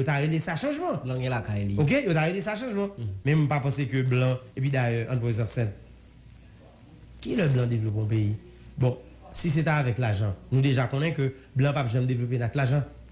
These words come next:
Speaker 1: parce que c'est I R H qui vient avec des milliards. Ouais, rien pas de fait.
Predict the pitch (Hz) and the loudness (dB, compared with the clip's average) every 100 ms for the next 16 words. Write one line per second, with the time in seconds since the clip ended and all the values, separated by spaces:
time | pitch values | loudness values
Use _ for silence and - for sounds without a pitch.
0 | - 127 123 127 - 131 131 117 113 - | -4 0 0 0 2 2 2 2 -2 -2
1 | 123 117 107 110 113 117 117 120 127 107 | 0 4 4 4 4 4 4 4 2 0
2 | 95 - - - - - - - - - | -6 -16 -20 -20 -20 -20 -20 -20 -20 -20
3 | - - - - - - - - - 139 | -20 -20 -20 -20 -20 -20 -20 -10 -2 -2
4 | 202 - - - - - - - - - | -2 -10 -20 -20 -20 -20 -20 -20 -20 -20
5 | - 127 117 104 - - | 0 2 2 0 -4 -8